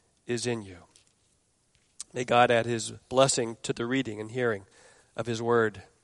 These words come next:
Our passage and the conclusion of Daniel four is clearly a warning about the danger of pride.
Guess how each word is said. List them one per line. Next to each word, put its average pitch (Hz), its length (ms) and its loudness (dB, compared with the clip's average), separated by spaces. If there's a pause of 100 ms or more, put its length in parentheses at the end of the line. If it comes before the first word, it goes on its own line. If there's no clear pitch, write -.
(640)
Our 127 120 4
passage 151 720 4 (360)
and 123 160 -6
the 127 60 -2
conclusion 147 640 4
of 117 260 -2
Daniel 131 440 4
four 120 600 4
is 131 500 2 (140)
clearly 160 840 4
a 127 140 2
warning 120 760 4 (480)
about 127 300 6
the 120 80 -8
danger 127 500 0
of - 300 -8
pride. 123 540 6